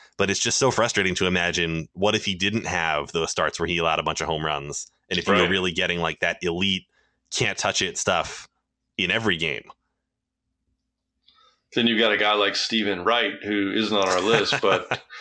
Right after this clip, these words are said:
Speaker 1: <laughs>
Speaker 2: he's just throwing up knuckleballs up there and giving up a, a home run every other game, and he's valuable because he's doing that.
Speaker 1: Yeah, uh, Steven Wright frustrates me because last year I actually drafted him, and I think he came up for a couple starts, but he,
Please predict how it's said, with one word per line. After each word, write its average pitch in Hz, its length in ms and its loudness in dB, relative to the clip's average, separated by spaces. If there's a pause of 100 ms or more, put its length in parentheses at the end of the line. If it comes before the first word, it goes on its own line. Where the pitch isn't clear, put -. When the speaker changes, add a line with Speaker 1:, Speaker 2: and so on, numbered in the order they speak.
Speaker 1:
<laughs> - 280 -10
Speaker 2:
he's 110 120 -6
just 104 200 -2
throwing 110 240 4
up 98 260 2 (520)
knuckleballs 101 640 2
up 90 120 -2
there 90 320 2
and 82 280 -6 (120)
giving 98 220 -2
up 90 240 0 (580)
a, 107 40 -2
a 95 260 0
home 98 200 2
run 95 140 2
every 92 220 2
other 87 160 0
game, 101 400 -2
and 90 280 -4
he's 95 180 -2
valuable 95 420 2
because 85 220 -6
he's 87 100 -6
doing 85 240 -4
that. 80 240 -6 (420)
Speaker 1:
Yeah, 95 340 0
uh, 101 120 0
Steven 139 380 -2
Wright 104 160 2
frustrates 98 380 0
me 90 80 2
because 85 340 -2
last 101 440 0
year 92 580 4 (300)
I 95 100 2
actually 104 240 0
drafted 90 400 -2
him, 73 280 -4 (460)
and 104 340 -2
I 135 80 -2
think 214 160 -2
he 214 80 -4
came 160 220 0
up 135 120 2
for 110 80 4
a 107 40 2
couple 110 260 0
starts, 82 320 0
but 95 140 -2
he, 98 400 -2